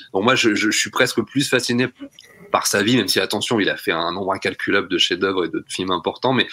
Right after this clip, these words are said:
sa vie, on en parle, euh, moi je voulais la mettre un peu en, en perspective parce qu'elle est super intéressante, quoi. Quand on creuse vraiment,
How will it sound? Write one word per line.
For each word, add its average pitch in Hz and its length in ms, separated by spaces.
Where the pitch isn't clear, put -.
sa 101 200
vie, 131 300
on 104 80
en 98 160
parle, 98 220
euh, 90 200
moi 104 100
je 104 60
voulais 98 200
la 95 100
mettre 113 180
un 117 100
peu 117 140
en, 95 400
en 85 80
perspective 107 500
parce 127 140
qu'elle 98 160
est 90 40
super 117 500
intéressante, 101 540
quoi. 87 180
Quand 82 200
on 92 100
creuse 120 360
vraiment, 95 360